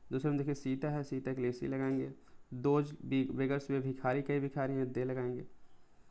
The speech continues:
जब कोई सर्वनाम समूहवाचक के स्थान प्रयोग किया जाता है, तो वह एक वचन नपुंसक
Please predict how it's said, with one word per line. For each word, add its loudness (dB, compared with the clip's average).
जब 4
कोई 8
सर्वनाम 4
समूहवाचक 6
के 2
स्थान 2
प्रयोग -2
किया 4
जाता 2
है, 2
तो 2
वह 4
एक 2
वचन 2
नपुंसक -2